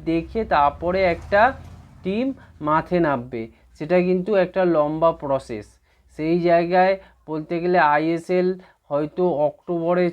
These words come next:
শুরু হয়ে যাবে এবং সেপ্টেম্বর অক্টোবর থেকে শুরু হয় আইএসএল সম্ভবত। এই ব্যাপারটা হয়ে যাচ্ছে, দেখা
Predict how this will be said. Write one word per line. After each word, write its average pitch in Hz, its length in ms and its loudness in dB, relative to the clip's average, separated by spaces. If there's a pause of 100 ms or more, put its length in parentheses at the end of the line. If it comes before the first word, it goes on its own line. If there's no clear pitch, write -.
(160)
শুরু 165 260 -6
হয়ে 170 240 0
যাবে 175 200 0 (380)
এবং 160 180 -2 (300)
সেপ্টেম্বর 170 500 -4 (100)
অক্টোবর 170 360 -6 (120)
থেকে 175 160 -6 (100)
শুরু 151 260 -8
হয় 160 160 2 (120)
আইএসএল 151 440 -4 (100)
সম্ভবত। 147 480 -8 (640)
এই 175 100 2 (480)
ব্যাপারটা 156 560 -2 (100)
হয়ে 170 240 -4
যাচ্ছে, 170 280 -6 (460)
দেখা 147 300 -4